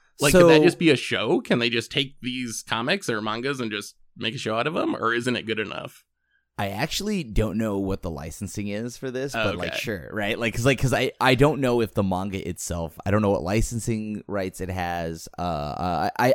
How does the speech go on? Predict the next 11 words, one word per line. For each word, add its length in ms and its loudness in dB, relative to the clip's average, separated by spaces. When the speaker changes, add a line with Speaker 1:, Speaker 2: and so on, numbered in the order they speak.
Speaker 2:
I 160 6
am 160 2
just 220 -4
not 180 -2
familiar 380 0
with 100 -4
that 180 -10
side 240 -6
of 120 -8
it. 80 -20
But 220 4